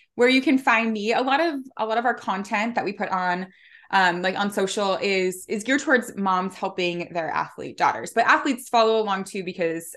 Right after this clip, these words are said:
you know, there's great content on there that can apply to you. And then if you go to train her game dot com, we have a free training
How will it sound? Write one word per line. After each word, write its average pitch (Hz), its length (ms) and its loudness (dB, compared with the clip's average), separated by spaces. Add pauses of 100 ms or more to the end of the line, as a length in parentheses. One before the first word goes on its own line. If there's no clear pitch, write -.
(140)
you 190 80 -6
know, 165 60 -2
there's 180 180 -4
great 175 160 2
content 165 380 -8
on 160 100 -6
there 156 300 -6 (460)
that - 220 4
can 190 120 -6
apply 180 260 0
to 185 140 -10
you. 180 360 0
And 220 220 -2
then 214 280 0
if 214 60 -10 (120)
you 302 180 6
go 440 140 8
to 440 120 0
train 233 320 0
her 233 160 0
game 190 220 -4
dot 185 200 2
com, 165 400 -6
we 220 140 -2
have 240 400 4
a 196 180 -2
free 196 180 -2
training 175 680 -6